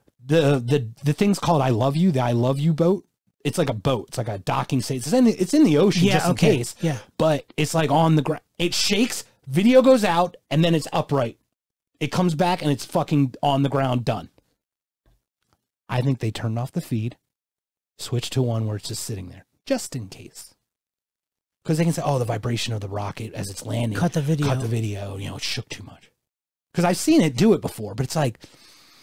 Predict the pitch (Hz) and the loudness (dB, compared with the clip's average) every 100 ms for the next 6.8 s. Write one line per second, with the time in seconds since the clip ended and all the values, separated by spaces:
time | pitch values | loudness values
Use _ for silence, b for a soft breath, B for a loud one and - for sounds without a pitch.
0 | b b _ 135 - - 220 233 147 92 | b b _ -6 -6 -2 0 0 0 -4
1 | - - _ - 110 101 98 - _ _ | -14 -20 _ -16 -14 -12 -14 -18 _ _
2 | _ _ _ _ _ 143 151 - - _ | _ _ _ _ _ -4 -4 -6 -12 _
3 | _ - 151 147 208 - - 233 190 160 | _ -4 -2 2 2 0 0 0 0 -2
4 | - 160 151 98 110 107 - _ _ _ | 0 -2 -4 -8 -16 -20 -20 _ _ _
5 | - - 139 165 294 190 170 - _ - | -14 -4 0 0 4 4 4 0 _ 2
6 | 160 190 262 180 123 101 - - | 6 6 4 2 0 -2 -10 -20